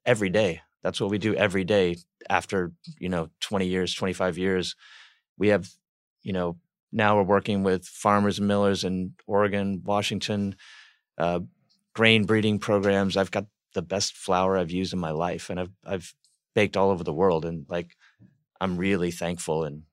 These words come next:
and, uh, thankful and fortunate that we can, we can keep improving after all these years just by getting deeper and deeper into, like, the relationships from the end-to-end supply chain of what we're,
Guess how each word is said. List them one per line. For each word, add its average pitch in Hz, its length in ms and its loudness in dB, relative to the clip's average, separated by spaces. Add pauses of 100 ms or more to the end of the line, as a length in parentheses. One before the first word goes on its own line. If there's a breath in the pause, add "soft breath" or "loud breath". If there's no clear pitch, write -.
(240)
and, 82 280 -10
uh, 78 240 -8 (2250)
thankful 113 480 4
and 98 280 0 (520)
fortunate 110 500 2
that 90 100 2
we 98 100 -2
can, 101 160 -4 (220)
we 104 120 -4
can 98 200 -2
keep - 360 -6
improving 90 460 -4
after 80 260 -8
all 87 200 -2
these 82 240 -6
years 85 440 -4 (120)
just - 220 -8
by 85 120 -2
getting 85 320 -4
deeper 85 280 -8
and 82 80 -6
deeper 85 280 -6
into, 85 540 -6
like, 85 180 -8
the 80 80 -10
relationships 82 640 -4
from 87 160 -4
the 80 100 -6
end-to-end 82 540 -6
supply - 320 -2
chain 78 260 -4
of 78 120 -8
what 73 140 -4
we're, 78 140 -8